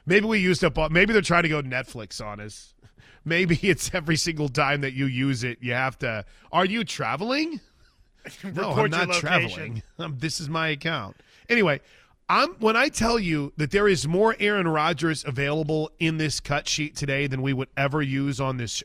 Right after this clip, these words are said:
Speaker 1: show, let me just, there is more Aaron Rodgers on this cut sheet than even I ever wanna hear.
Speaker 2: Yeah, I mean, do we care about the
Speaker 1: I do
Speaker 2: Rodgers
Speaker 1: not.
Speaker 2: Kimmel thing?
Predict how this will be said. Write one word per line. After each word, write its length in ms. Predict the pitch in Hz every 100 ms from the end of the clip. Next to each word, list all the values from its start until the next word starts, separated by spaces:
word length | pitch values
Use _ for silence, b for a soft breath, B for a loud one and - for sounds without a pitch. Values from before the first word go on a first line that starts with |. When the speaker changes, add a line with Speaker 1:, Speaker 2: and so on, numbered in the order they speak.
| -
Speaker 1:
show, 520 | - - 110 120 135 - _ _ _ _ _
let 80 | 185
me 140 | 185
just, 120 | 156 B B B
there 160 | 226 262
is 160 | 147
more 260 | 202 247 262
Aaron 240 | 233 233
Rodgers 460 | 214 196 202 175 147
on 140 | 170
this 160 | 165 147
cut 240 | - 165
sheet 200 | - 190
than 100 | 160
even 200 | 196 196 202
I 580 | 208 220 240 202 170 143
ever 220 | 165 151
wanna 280 | 139 135 113
hear. 320 | 107 107 71
Speaker 2:
Yeah, 300 | 180 156 151 165 220 202
I 80 | 247
mean, 140 | 262
do 140 | 233 370
we 120 | 466
care 580 | - - 156 156 156 165 b b
about 340 | - 190 190 180
the 60 |
Speaker 1:
I 40 | 160
do 60 |
Speaker 2:
Rodgers 460 | 151 151 160 - -
Speaker 1:
not. 100 | 190
Speaker 2:
Kimmel 200 | 165 165
thing? 380 | 165 165 165